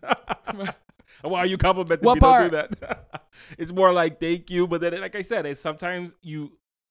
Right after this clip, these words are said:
Speaker 1: it's my awkwardness. So my awkwardness of not being able to just sit there and then compliment, I have to engage in conversation and be like, "Oh, but what specifically did you like? Or why did you like it?" And stuff like that. So that's a real tell. Um, and I also think that it also depends 'cause sometimes you're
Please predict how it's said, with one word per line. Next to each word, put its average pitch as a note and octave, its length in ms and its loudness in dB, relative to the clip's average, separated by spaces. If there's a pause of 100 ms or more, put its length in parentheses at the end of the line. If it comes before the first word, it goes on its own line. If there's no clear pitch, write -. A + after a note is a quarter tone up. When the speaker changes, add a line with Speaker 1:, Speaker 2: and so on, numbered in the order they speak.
Speaker 1:
it's D3+ 160 -8
my D3+ 120 -4
awkwardness. C3+ 600 -6
So C3+ 100 -10
my C3 140 -4
awkwardness D#3+ 600 -6
of C3+ 300 -6 (320)
not C#3 220 -6
being D#3+ 180 -8
able D3 160 -6
to C#3 80 -8
just C3 180 -10
sit C3+ 160 -12
there C3 100 -6
and B2 80 -8
then A2+ 80 -12
compliment, C3+ 480 -10
I B2+ 100 -10
have C#3 180 -10
to C3+ 100 -14
engage A#2+ 340 -10
in A#2 80 -14
conversation A2+ 580 -12
and A#2+ 80 -10
be C3+ 60 -6
like, C3 100 -4
"Oh, F#3 220 -6
but D3+ 100 -8
what C#3 200 -10
specifically G3+ 640 -16
did C#3+ 160 -14
you C3 100 -8
like? A#2+ 220 -8
Or A#2+ 80 -12
why D3 240 -6
did D3+ 160 -16
you D3 80 -10
like C#3+ 260 -10
it?" C#3 60 -12
And D3 100 -12
stuff C#3+ 220 -12
like C#3 80 -6
that. C#3 160 -8
So C3+ 80 -12
that's C#3 200 -8
a E3 40 -6
real C#3+ 200 -2
tell. A#2 420 -10 (320)
Um, C#3 260 -2
and D3+ 80 -4
I E3 60 -2
also G3 280 -6
think G3 220 -10
that F#3 120 -4
it F#3 60 -2
also F#3 220 -6
depends G3 420 -8
'cause C#3+ 160 -8
sometimes E3 560 -6
you're C#3 460 -2